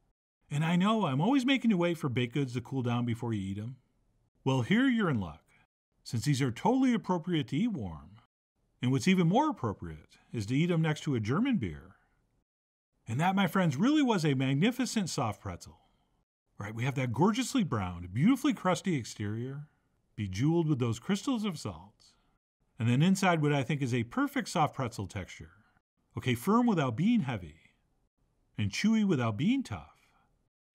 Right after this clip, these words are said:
And right here, I'll let you take a nice look at the inside while I stop to sip some beer. And I generally don't like when people say, "Oh, this is so delicious you could eat it plain," since I almost never want to eat things plain.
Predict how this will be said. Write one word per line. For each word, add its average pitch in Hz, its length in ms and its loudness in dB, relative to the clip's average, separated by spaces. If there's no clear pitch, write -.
And 104 120 0
right 180 160 8
here, 214 200 6
I'll 170 60 4
let 151 180 2
you 139 60 -2
take 135 180 0
a 131 60 2
nice 208 260 0
look 269 140 0
at 202 80 -2
the 123 120 -2
inside 123 520 -6
while 104 140 -4
I 110 100 -2
stop 143 300 0
to 127 100 -2
sip 175 240 -4
some 226 180 0
beer. 82 420 -10
And 147 100 2
I 156 60 4
generally 302 380 2
don't 190 180 2
like 147 200 0
when 127 100 0
people 139 220 -2
say, 139 200 -2
"Oh, 170 120 2
this 151 200 2
is 165 100 0
so 240 140 4
delicious 170 480 0
you 127 100 -2
could 120 140 -2
eat 120 160 2
it 110 80 -8
plain," 113 440 -6
since 160 240 -2
I 202 80 2
almost 277 320 2
never 147 180 2
want 143 200 2
to 135 40 0
eat 131 120 -2
things 131 240 -4
plain. 104 460 -8